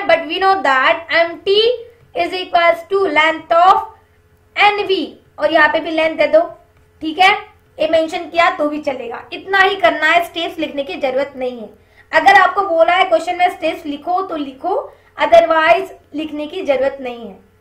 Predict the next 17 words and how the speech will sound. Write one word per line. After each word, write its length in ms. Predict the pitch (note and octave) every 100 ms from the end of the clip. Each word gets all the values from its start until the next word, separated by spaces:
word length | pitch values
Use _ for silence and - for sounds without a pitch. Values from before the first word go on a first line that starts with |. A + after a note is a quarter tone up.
| _ _ _ F#4+
Simple 260 | F#4+ G4
सा 160 | G4 G4+
question 320 | G4 G4+ G4+
था। 160 | G#4 A#4 C5 - - _ _
चलो 220 | G4 F4 F4+
आते 260 | F4+ F#4
हैं 160 | F#4+ F#4
last 460 | F4 F4+ G4 G4 -
question 400 | F#4+ G4 F#4+ F#4+
पे। 140 | F4
देखो 240 | F4 F#4+ G4+
तीन 240 | G4 F#4+
ही 100 | G#4
question 320 | G#4 F#4+ G#4
है, 120 | G#4 -
बहुत 380 | D#4 F4 G4
ही 80 | A#4